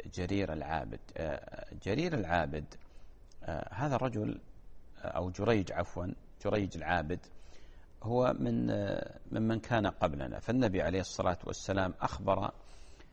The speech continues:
عن جريج العابد هذا بقوله عليه الصلاة والسلام: "كانت له أم وكان في صلاته"، فكان، آه، يصلي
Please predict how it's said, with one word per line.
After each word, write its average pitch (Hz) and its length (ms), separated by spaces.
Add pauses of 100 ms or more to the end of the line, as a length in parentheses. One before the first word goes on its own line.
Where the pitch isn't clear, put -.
(280)
عن 95 120
جريج 107 380
العابد 82 540
هذا 87 360
بقوله 82 640
عليه 82 200
الصلاة 90 440
والسلام: 107 640 (460)
"كانت 120 340
له 92 240
أم 85 220
وكان 170 340
في 113 140
صلاته"، - 460 (480)
فكان، 156 460 (640)
آه، - 920 (840)
يصلي 95 720